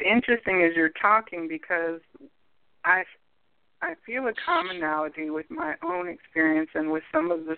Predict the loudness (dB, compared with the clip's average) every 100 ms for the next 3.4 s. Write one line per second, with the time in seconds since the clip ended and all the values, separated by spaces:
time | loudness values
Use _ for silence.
0 | -2 2 4 2 0 -4 -4 -6 -6 0
1 | 4 4 2 -2 -4 2 2 0 -18 -20
2 | _ _ _ _ 0 4 6 4 2 -6
3 | -12 -6 -8